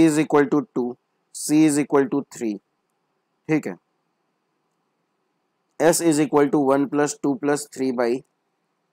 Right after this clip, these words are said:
two, सिक्स by टू यानी कि थ्री। फॉर्मूला लगाएंगे एरिया का तो S into S minus A, S minus B,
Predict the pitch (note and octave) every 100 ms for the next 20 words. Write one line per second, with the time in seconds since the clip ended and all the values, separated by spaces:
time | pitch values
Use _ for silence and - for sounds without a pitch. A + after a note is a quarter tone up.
0 | _ - B2+ A#2+ _ _ _ _ _ -
1 | C#3+ C3+ C#3+ C#3 C#3+ C#3+ C3 C3 C3+ -
2 | G#2 G2+ _ _ _ _ - C3+ C#3+ E3+
3 | F3+ D#3+ D#3 D#3+ D#3 D3+ C#3+ D3 C#3 B2
4 | A2 - _ _ _ _ _ _ _ _
5 | _ _ _ _ _ _ - B2 F#2 D3+
6 | D#3+ D3 D3 A#2 A#2+ - _ _ _ _
7 | _ _ - C#3 D3+ D3+ C#3 C#3+ D3 -
8 | B2+ A2+ B2 _ _ _ _ _ _ -
9 | C#3 C#3+ D3+ C#3+ D3 C#3+ A#2+ A#2+